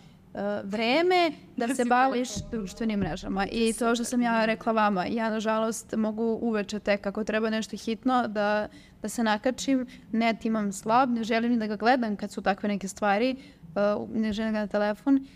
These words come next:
Speaker 1: I iz tog razloga mogu samo da, da kažem kao hvala što, <laughs> što su otprilike potencirali takve neke stvari,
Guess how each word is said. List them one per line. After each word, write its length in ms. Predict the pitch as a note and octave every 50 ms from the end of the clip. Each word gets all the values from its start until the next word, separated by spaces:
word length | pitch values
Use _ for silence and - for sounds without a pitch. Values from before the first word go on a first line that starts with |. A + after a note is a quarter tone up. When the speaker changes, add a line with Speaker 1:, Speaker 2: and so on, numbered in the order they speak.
| - - - -
Speaker 1:
I 140 | - A#3 A#3+
iz 160 | A#3+ A#3+ -
tog 160 | - B3+ A#3+
razloga 720 | A3+ A3 G#3+ A3 A3 A3 B3+ B3 A#3 A#3+ A#3+ A#3 A#3 A#3 A3+ A3+
mogu 180 | A3+ A#3 A3+
samo 280 | - - A#3 A#3 A#3 A3+
da, 380 | G#3+ A#3 A3+ A3+ A3+ A3+ A3 A3+ G#3+
da 180 | A3 A3 A3+ A3+
kažem 280 | - A#3 A3 A3+ A3
kao 200 | - - A3 A3
hvala 380 | - - - A3 A3 A3+ G#3+ G#3
što, 320 | - - - G#3+ G#3 A#3+ B3+
<laughs> 120 | C4+ C#4+ C4
što 200 | C4+ - A#3+ A#3+
su 140 | - - A3
otprilike 380 | A3 A3 - B3 B3 B3 B3
potencirali 720 | - - A#3+ - A#3+ A#3 - - A#3 B3 B3+ B3+ A3+ G3
takve 280 | F#3+ G#3 A3 - - A3
neke 220 | A3 A3 - A3
stvari, 500 | G3+ - - G#3+ G#3+ A3 A3+ B3 B3+ B3+